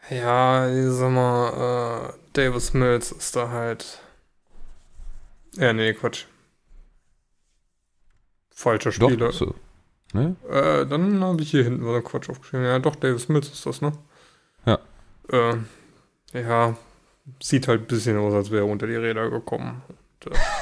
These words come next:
Speaker 1: <laughs> die Interceptions waren, also es waren nicht alle, äh, wo man sagen kann, die waren, ähm, hundert Prozent auf seinen Deckel, aber pff,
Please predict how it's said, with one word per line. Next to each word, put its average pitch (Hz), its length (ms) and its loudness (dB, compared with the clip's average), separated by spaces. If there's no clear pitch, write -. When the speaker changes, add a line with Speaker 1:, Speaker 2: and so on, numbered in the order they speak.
Speaker 1:
<laughs> - 580 -12
die 120 340 4
Interceptions 120 720 2
waren, 113 460 2
also 120 180 2
es 113 140 0
waren 123 160 6
nicht 117 300 0
alle, 123 560 4
äh, - 40 -12
wo 127 200 0
man 123 160 6
sagen 120 320 4
kann, 123 260 2
die 117 200 2
waren, 117 500 2
ähm, 117 560 0
hundert 131 240 2
Prozent 120 440 -2
auf - 140 -8
seinen 123 360 2
Deckel, 117 520 2
aber 110 640 0
pff, - 640 -6